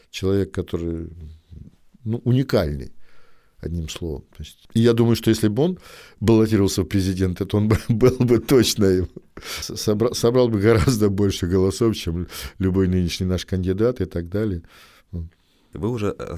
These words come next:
Speaker 2: рассказали про добро в театре, про добро людей, которые вы ассоциируете с добром. А если просто тезисно, вот ваше личное мнение там, в двух-трех, э, предложениях,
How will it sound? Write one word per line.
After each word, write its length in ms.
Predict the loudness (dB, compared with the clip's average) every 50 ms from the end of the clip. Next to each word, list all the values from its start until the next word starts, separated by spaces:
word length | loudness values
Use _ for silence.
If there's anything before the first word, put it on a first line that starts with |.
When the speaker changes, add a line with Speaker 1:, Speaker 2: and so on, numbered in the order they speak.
| -10 -10
Speaker 2:
рассказали 460 | -10 -10 -10 -8 -8 -6 -6 -4 -6 -6
про 340 | -6 -4 -4 -4 -4 -6
добро 300 | -6 -8 -8 -6 -6 -8
в 60 | -8 -8
театре, 360 | -8 -8 -8 -8 -8 -12 -14
про 320 | -12 -8 -6 -6 -4 -6 -6
добро 380 | -8 -8 -6 -4 -4 -4 -6 -8 -16 -20 -20 _ _ -20 _ -10
людей, 380 | -8 -4 -4 -2 0 0 -2 -2
которые 340 | -2 -6 -4 -4 -6 -6 -6
вы 360 | -8 -12 -12 -10 -8 -6 -6
ассоциируете 640 | -8 -8 -10 -10 -12 -10 -6 -6 -6 -6 -8 -10 -12
с 40 | -10
добром. 340 | -8 -8 -8 -8 -8 -10 -14 -18 -20 -20 -12
А 100 | -8 -8
если 200 | -8 -6 -6 -4
просто 260 | -4 -4 -4 -4 -4
тезисно, 460 | 0 0 0 0 0 -4 -6 -8 -6 -6
вот 140 | -6 -4
ваше 220 | -4 -6 -4 -4 -6
личное 320 | -6 -6 -8 -8 -6 -4 -4
мнение 440 | -2 -2 -2 -2 -4 -4 -4 -6
там, 180 | -8 -8 -10 -10
в 60 | -8
двух-трех, 500 | -8 -8 -8 -8 -6 -8 -8 -8 -8 -14
э, 140 | -16 -14 -14 -14 -14 -16 -18 -20 _ -20 -20 _ -12
предложениях, 580 | -10 -6 -4 -4 -2 -2 -2 -4 -4 -6 -8